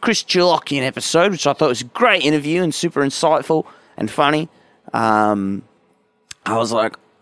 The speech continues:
experimenting with talking less on the show, uh, which is usually positive. <laughs> Uh, and, but then sometimes I,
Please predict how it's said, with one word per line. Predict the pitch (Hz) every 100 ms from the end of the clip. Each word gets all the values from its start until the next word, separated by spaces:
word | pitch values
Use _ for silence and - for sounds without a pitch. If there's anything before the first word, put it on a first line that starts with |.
| _ _ _ _ -
experimenting | 156 - - 202 180 160 - 151
with | 127 -
talking | 175 170 139 135
less | 127 123 -
on | 117
the | 98
show, | - 113 76 - _ _ _ _ _ -
uh, | 104 90 -
which | 64 131 -
is | 135 127 - - _
usually | - 277 294 170 123 123 131 151 190 _ _ _ -
positive. | 143 - - - - - 320 - -
<laughs> | _ _ _ _ _ _ _ _ _ _ _ - _ _ -
Uh, | 117 117 113 104 - - _ _ -
and, | 220 226 226 214 - _ _ _ -
but | -
then | 302
sometimes | 294 285 269 180 151 175 - -
I, | 156